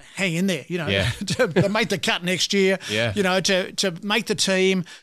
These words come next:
Speaker 1: to establish yourself as a regular player, you know. And then,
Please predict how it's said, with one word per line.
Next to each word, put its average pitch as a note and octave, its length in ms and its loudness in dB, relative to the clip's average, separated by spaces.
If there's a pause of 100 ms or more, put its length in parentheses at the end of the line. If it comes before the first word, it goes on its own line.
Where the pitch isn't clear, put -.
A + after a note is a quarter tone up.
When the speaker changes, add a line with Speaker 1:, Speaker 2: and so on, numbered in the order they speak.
Speaker 1:
to F#3+ 100 -2
establish G3+ 380 0
yourself F#3 320 2
as E3+ 80 -2
a E3+ 80 -2
regular E3 340 -4
player, D#3+ 500 -6
you E3 80 -8
know. E3 220 -6 (400)
And F#3 140 -2
then, A#3+ 340 4